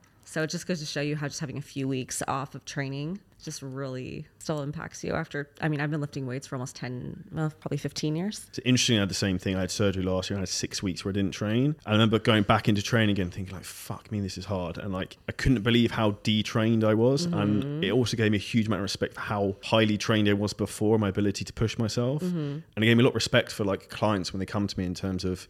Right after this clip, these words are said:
Speaker 2: if it's, they haven't trained for a long time or it's their first time, like, understanding again, like,
Speaker 1: Mm-hmm.
Speaker 2: how they feel. I think it's quite an important thing for a trainer to understand.
Speaker 1: That's funny that you said that 'cause I was thinking the same thing this
Speaker 2: Yeah.
Speaker 1: past week of just, oh, this is a good refresher on, um, what it's like to be a newbie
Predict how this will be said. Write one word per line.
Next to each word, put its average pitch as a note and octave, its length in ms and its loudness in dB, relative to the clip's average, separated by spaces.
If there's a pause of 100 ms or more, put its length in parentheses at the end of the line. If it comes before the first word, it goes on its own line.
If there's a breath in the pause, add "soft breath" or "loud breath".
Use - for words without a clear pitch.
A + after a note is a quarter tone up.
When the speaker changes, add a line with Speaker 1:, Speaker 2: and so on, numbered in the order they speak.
Speaker 2:
if - 100 -4
it's, - 180 0
they G#2+ 160 0
haven't G2 160 0
trained G#2 240 4
for A2 80 0
a - 20 4
long G2+ 100 2
time G#2 200 -2
or F#2+ 40 0
it's F2+ 80 -4
their G2 80 -2
first G2 340 2
time, G2+ 260 0
like, F2+ 220 -8 (120)
understanding G2+ 640 0
again, F#2 300 -4
like, F2+ 200 -6
Speaker 1:
Mm-hmm. A2 180 -12
Speaker 2:
how F#2 340 2
they F#2+ 180 0
feel. A2+ 540 4
I G2+ 60 -8
think F#2+ 180 -4
it's - 80 -10
quite - 160 -4
an F#2 40 -6
important F2+ 280 -6
thing F#2 120 -4
for G#2+ 80 -6
a - 20 -8
trainer F2 260 -4
to - 80 -8
understand. F2 380 -6
Speaker 1:
That's A3 160 0
funny A#3 220 4
that C#4 140 2
you B3 160 0
said - 340 -2
that E3+ 120 2
'cause E3 120 -8
I D#3+ 160 4
was F3 120 -2
thinking F3+ 300 0
the D3+ 80 0
same C#3+ 240 -4
thing B2 160 -2
this E2+ 120 -2
Speaker 2:
Yeah. - 80 -8
Speaker 1:
past C#3 220 -4
week A#2+ 380 -8
of D#3 100 -2
just, D3 300 -2
oh, D#3+ 220 0
this - 200 -10
is F#3+ 220 -8
a G#3 60 2
good E3+ 200 0
refresher D3 480 -2
on, C#3 320 -2
um, C3+ 300 -4
what C#3 100 -2
it's C3+ 120 -8
like C3 140 -8
to - 60 -18
be C#3 140 0
a A2 80 0
newbie C3 420 -6